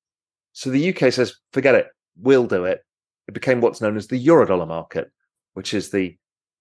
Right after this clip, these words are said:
overseas market for dollar borrowing and lending. That becomes a,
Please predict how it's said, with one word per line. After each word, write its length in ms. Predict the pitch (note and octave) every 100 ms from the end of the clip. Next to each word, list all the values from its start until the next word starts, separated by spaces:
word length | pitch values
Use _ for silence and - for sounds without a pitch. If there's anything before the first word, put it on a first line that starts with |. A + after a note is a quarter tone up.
| _ - _
overseas 680 | C3+ C#3 C3 - A#2 G#2 F#2+
market 420 | G#2 G#2 - -
for 100 | G2+
dollar 380 | F2+ G#2 G2 F2 -
borrowing 380 | G#2 F#2 F#2+
and 100 | F2+
lending. 340 | F2 E2+ D#2+ - _ _ _ _ _ _ _ _ _ _
That 200 | C#3 D#3+
becomes 500 | E3 - B2+ A2+ G#2+
a, 240 | G#2 G2+